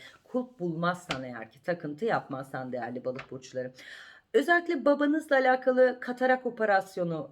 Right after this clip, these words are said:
ile alakalı, göz ka-, katarağı ile ilgili bir sıkıntı olabilir. Annenizin şeker ya da tansiyondan kaynaklı kemiklerle alakalı erimesi söz konusu olabilir. Bunları ihmal etmeyeceğiz.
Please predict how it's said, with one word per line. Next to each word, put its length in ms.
ile 180
alakalı, 600
göz 200
ka-, 260
katarağı 460
ile 120
ilgili 280
bir 40
sıkıntı 440
olabilir. 420
Annenizin 500
şeker 400
ya 140
da 100
tansiyondan 640
kaynaklı 480
kemiklerle 600
alakalı 460
erimesi 440
söz 260
konusu 320
olabilir. 380
Bunları 280
ihmal 360
etmeyeceğiz. 560